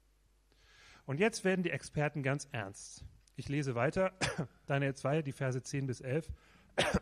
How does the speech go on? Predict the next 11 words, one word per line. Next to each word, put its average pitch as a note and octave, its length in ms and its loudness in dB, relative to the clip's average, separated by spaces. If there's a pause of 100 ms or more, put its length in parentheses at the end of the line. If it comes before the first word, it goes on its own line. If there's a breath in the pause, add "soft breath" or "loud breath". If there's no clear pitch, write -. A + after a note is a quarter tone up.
(120)
Da C#3 200 4
antworteten F3+ 560 4
die D#3 160 0
Wahrsager D3+ 480 4
vor C3+ 180 0
dem A#2+ 140 -2
König C3+ 400 0 (460 loud breath)
und C#3+ 140 0
sprachen E3+ 420 2
zu - 140 -6
ihm: F3+ 300 0